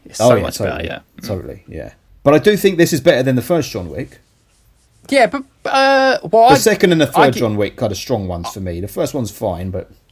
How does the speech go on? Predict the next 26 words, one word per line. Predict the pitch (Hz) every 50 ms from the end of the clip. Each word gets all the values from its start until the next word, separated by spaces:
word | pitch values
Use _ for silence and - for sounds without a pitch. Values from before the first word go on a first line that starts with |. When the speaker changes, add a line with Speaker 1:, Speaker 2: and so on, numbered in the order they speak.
| _ _ _ _ _ _ _ _ _ _ _ -
Speaker 1:
I | 139
think | - - 208 214 208
I | 180 156
give | - 135 127 -
John | - - 120 120
Wick | 123 - -
first | - - 139 123 - -
one | 117
a | 117
nine. | 117 127 135 - 127 113 - _ _ _ _ _ _ _ _ _ _ _ _ _ _ _ _ _
Speaker 2:
And | - 107 113
what | 131 120
do |
you | 127
give | 123 127 113
the | 110
second | - - 123 - 117 113
and | 107
third? | - 123 113 98 85 - _ _ _ _ _ _ _ _ _ _ _ - 226 _ _ _ _ _
Speaker 1:
I | - 170
think | - 185 165 143
I |
give | 135 - 143 131
them | 123
all | 127 131
nines. | 135 156 160 147 127 123 - - -